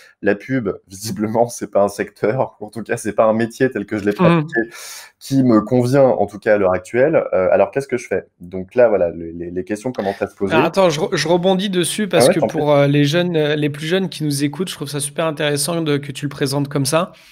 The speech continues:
Speaker 2: Euh, parce qu'il y a vraiment une différence entre un monde, un univers tel qu'on l'a imaginé, je dis n'importe quoi, l'événementiel,
Speaker 1: Ouais.
Speaker 2: la pub,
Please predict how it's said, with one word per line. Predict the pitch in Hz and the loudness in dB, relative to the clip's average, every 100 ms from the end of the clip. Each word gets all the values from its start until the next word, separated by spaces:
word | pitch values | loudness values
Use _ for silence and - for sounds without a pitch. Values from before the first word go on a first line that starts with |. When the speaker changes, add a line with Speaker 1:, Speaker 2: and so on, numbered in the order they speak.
| - - - - - | -18 -18 -18 -20 -6
Speaker 2:
Euh, | 143 143 143 147 143 | -2 0 0 -4 -2
parce | 151 | -2
qu'il | 151 | 2
y | 156 | 2
a | |
vraiment | 165 185 | 2 2
une | 196 | 2
différence | 156 156 - 160 190 180 | 0 -2 0 2 2 0
entre | 156 143 175 170 - | -2 -2 -2 -2 0
un | 156 | 0
monde, | 156 165 208 175 139 139 - _ | 2 2 2 2 0 -2 -14 _
un | 147 151 | -2 0
univers | 151 156 151 175 170 | 2 0 2 2 2
tel | 160 147 | 0 0
qu'on | 143 143 | 0 -2
l'a | 139 139 131 131 131 147 - | -2 0 -2 -4 -6 -12 -8
imaginé, | 160 151 147 131 147 175 202 | -2 2 2 2 2 4 2
je | 156 | 0
dis | - | -6
n'importe | 135 131 - | -8 -8 -14
quoi, | 131 170 170 | -8 -4 -2
l'événementiel, | 135 123 135 143 - 175 165 | 4 4 4 0 -2 -2 -2
Speaker 1:
Ouais. | |
Speaker 2:
la | 135 | -4
pub, | 131 196 175 | -4 -4 -4